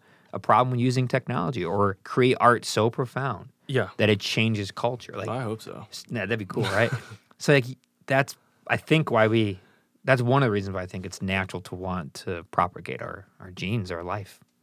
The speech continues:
Speaker 1: It's
Speaker 2: Yeah,
Speaker 1: just
Speaker 2: man.
Speaker 1: knowing that, like, we can do this. We can overcome. Our,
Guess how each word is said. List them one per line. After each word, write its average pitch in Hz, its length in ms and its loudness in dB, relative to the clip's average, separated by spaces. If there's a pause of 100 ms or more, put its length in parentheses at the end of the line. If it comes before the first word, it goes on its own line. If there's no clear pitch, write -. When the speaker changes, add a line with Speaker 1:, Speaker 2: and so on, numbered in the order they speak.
(120)
Speaker 1:
It's 101 160 -6
Speaker 2:
Yeah, 104 60 -2
Speaker 1:
just 110 200 -2
Speaker 2:
man. 95 80 -6
Speaker 1:
knowing 101 300 2
that, 98 100 0
like, 95 220 -6
we 101 100 0
can 92 380 -10
do 95 160 -2
this. 87 240 -12
We 104 100 -4
can 90 280 -8 (180)
overcome. 95 540 -2 (600)
Our, 101 140 0